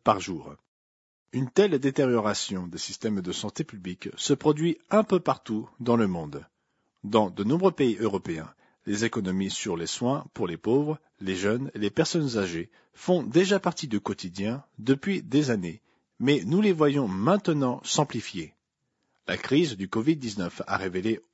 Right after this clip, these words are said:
au grand jour les conséquences des compressions budgétaires dans la lutte contre les épidémies présentes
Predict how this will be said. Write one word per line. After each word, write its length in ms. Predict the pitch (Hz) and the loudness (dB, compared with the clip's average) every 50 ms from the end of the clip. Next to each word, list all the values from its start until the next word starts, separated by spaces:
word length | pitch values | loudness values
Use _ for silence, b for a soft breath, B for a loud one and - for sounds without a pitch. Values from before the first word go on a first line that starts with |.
| _ - - | _ -6 -2
au 120 | 113 110 | -2 -2
grand 220 | 98 92 107 107 | 0 0 -2 -2
jour 340 | 95 95 127 156 165 170 165 | -2 0 2 2 2 2 0
les 160 | 135 123 117 | -2 -2 -4
conséquences 600 | - - 120 - - 127 - - 123 127 - - | -4 -4 -6 -4 -4 -4 -2 -2 -4 -4 -4 -6
des 200 | 98 87 101 95 | -6 -4 -4 -4
compressions 580 | 92 - - 208 190 - 156 135 - - 135 104 | -2 2 2 2 4 4 0 0 0 0 -2 -2
budgétaires 600 | 95 117 175 175 143 120 - - 98 95 95 - B B B B B B B | 0 0 0 0 0 -2 -2 0 -2 -2 -2 -4 B B B B B B B
dans 240 | 107 131 165 202 220 | 4 4 4 6 6
la 120 | 196 175 | 2 2
lutte 300 | 151 151 143 - - 92 | 2 2 0 0 -4 -6
contre 340 | - - 123 117 - - 95 | -4 -4 -6 -4 -2 -2 -2
les 200 | 92 92 104 156 | 0 2 2 2
épidémies 480 | 175 - 170 147 127 113 107 95 90 | 2 2 2 0 2 0 0 0 -2
présentes 640 | - _ - - 196 196 170 160 151 156 - - | -4 _ 2 4 4 4 4 2 0 -2 0 -2